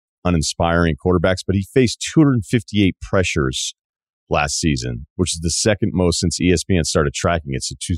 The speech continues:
thousand nine. So it could be even worse if we, we track that number. So I'm with you on that. And it's funny 'cause I went into it, Sheil, thinking, like, with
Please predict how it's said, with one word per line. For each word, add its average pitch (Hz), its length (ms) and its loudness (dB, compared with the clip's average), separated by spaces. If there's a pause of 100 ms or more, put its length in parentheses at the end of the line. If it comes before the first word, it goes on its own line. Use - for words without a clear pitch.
thousand 73 340 -2
nine. 65 340 -2
So - 160 -2
it 76 100 -4
could 101 160 0
be 104 80 2
even 78 300 2
worse 64 540 -2 (400)
if 82 200 0
we, 67 240 0 (180)
we 80 100 2
track 85 380 0
that 73 200 0
number. 73 320 -2
So 85 320 0 (400)
I'm 139 240 2
with 131 260 0
you 135 160 0
on 135 180 4
that. 135 220 2
And 110 80 -4
it's 107 120 -8
funny 156 240 0
'cause 104 160 -2
I 117 100 4
went 139 240 2
into 131 320 2
it, 104 160 2 (360)
Sheil, 117 320 2
thinking, 123 360 0
like, 104 220 2
with 87 140 2